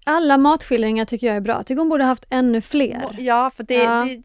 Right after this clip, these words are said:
Speaker 2: ja, och sen så också, förutom surkålssoppa, jag visste faktiskt inte att man kunde äta surkål som soppa, så, så pratar hon ju också om någon slags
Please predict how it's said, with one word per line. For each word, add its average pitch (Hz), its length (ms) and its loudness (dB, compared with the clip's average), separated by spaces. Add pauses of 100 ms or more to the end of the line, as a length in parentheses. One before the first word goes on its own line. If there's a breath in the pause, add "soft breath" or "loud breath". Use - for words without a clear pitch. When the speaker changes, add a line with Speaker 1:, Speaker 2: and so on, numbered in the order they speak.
Speaker 2:
ja, 262 220 0
och 247 80 -8
sen 247 300 -6
så 262 120 -6
också, 226 440 -6
förutom 262 320 -6
surkålssoppa, 202 1040 -8
jag 196 80 -4
visste 254 260 -12
faktiskt - 160 -20
inte 285 140 -12
att - 20 -12
man 226 100 -8
kunde 214 160 -6
äta 226 200 -6
surkål 240 340 -12
som 202 140 -20
soppa, - 440 -10 (480 soft breath)
så, 233 600 4 (300)
så 220 420 -4
pratar 240 480 -4
hon 220 180 -8
ju 220 60 -6
också - 360 -6
om 214 320 0
någon 202 100 -6
slags - 280 -8